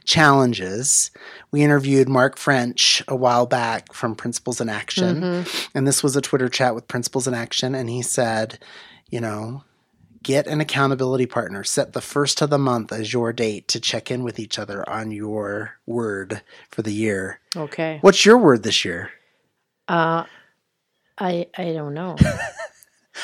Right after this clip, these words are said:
Speaker 1: Well, I kinda
Speaker 2: Don't
Speaker 1: caught you off
Speaker 2: lift a
Speaker 1: guard.
Speaker 2: gallon of milk. Oh, wait, that's too many
Speaker 1: <laughs>
Speaker 2: words.
Speaker 1: It's too many
Speaker 2: Um,
Speaker 1: words.
Speaker 2: so I,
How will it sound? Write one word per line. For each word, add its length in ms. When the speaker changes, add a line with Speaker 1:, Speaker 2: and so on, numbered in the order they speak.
Speaker 1:
Well, 100
I 40
kinda 240
Speaker 2:
Don't 100
Speaker 1:
caught 140
you 60
off 140
Speaker 2:
lift 100
a 20
Speaker 1:
guard. 80
Speaker 2:
gallon 260
of 80
milk. 240
Oh, 80
wait, 200
that's 200
too 60
many 180
Speaker 1:
<laughs> 80
Speaker 2:
words. 380
Speaker 1:
It's 220
too 160
many 180
Speaker 2:
Um, 200
Speaker 1:
words. 220
Speaker 2:
so 640
I, 680